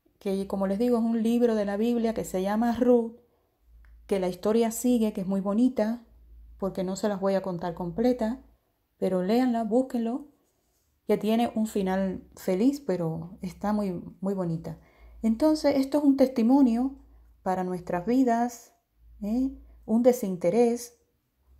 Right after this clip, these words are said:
que es el ingrediente clave para las amistades verdaderas. Eh, hoy estoy haciendo una colaboración con un amigo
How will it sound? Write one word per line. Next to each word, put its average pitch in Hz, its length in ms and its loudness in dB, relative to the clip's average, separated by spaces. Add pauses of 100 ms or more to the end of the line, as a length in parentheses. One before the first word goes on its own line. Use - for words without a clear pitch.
(340)
que 196 280 2
es 247 240 -4
el 180 140 -4
ingrediente 214 760 2
clave 233 560 0 (480)
para 185 180 -4
las 180 200 -2
amistades 247 680 2
verdaderas. 165 640 0 (2250)
Eh, 185 440 -2
hoy 269 220 4
estoy 311 200 2
haciendo 277 840 0
una 262 220 4
colaboración 202 1200 -2 (540)
con 190 220 -4
un 277 120 6
amigo 226 640 2